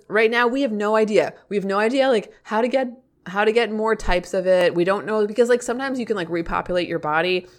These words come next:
but then, like, you don't have the right conditions to support that bacteria, so it's gonna, like, die off anyway. And so I think, uh, ha ha, more research needed, which is actually also the last line of this study. But, but think about, think about if, if you were like, "Oh no, I shouldn't eat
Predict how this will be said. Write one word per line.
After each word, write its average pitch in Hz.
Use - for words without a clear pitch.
but 165
then, 175
like, 160
you 175
don't 190
have 175
the 165
right 156
conditions 160
to 165
support 151
that 165
bacteria, 185
so 185
it's -
gonna, 160
like, 143
die 147
off 147
anyway. 220
And 196
so 180
I -
think, 208
uh, 165
ha 196
ha, 196
more 175
research 196
needed, 165
which 160
is 151
actually 156
also 147
the 151
last 143
line 143
of 147
this 143
study. 196
But, 151
but 196
think 247
about, 214
think 254
about 320
if, 220
if 196
you 214
were 208
like, 180
"Oh 226
no, 240
I 180
shouldn't 233
eat 214